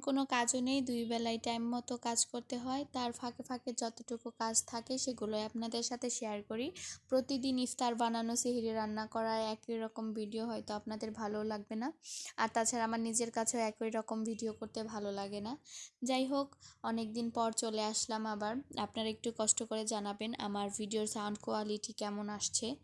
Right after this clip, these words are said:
কারণ আমার যে ফোনটা ছিল, ওইটা একটু সমস্যা হওয়ার কারণে আমি অন্য একটা ফোন দিয়ে ভিডিও দিতেছি। যদি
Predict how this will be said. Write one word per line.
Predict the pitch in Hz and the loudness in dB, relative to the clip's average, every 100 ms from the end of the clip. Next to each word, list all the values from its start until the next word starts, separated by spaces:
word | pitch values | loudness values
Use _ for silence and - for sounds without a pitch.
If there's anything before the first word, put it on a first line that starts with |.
| - - - | -12 -10 0
কারণ | 208 214 220 220 | 2 2 0 2
আমার | 214 220 | 2 2
যে | 233 226 | 0 0
ফোনটা | 220 214 214 | -2 0 2
ছিল, | 233 233 240 | 2 2 0
ওইটা | 208 214 208 | 0 -2 -2
একটু | - 226 | -2 -2
সমস্যা | 220 208 208 220 | 0 -2 -2 -2
হওয়ার | 214 - | -4 -4
কারণে | 214 220 233 226 | -4 -2 -2 -2
আমি | 208 | -2
অন্য | 208 208 214 | -2 -2 -4
একটা | - 226 | -4 -6
ফোন | - 233 226 | -2 0 2
দিয়ে | 226 220 | 2 0
ভিডিও | 208 220 208 | -2 -2 -2
দিতেছি। | 208 214 - 233 339 _ - - - - - 226 | -4 -4 -2 -2 -2 _ -10 -8 -8 -14 -6 -2
যদি | 214 | 0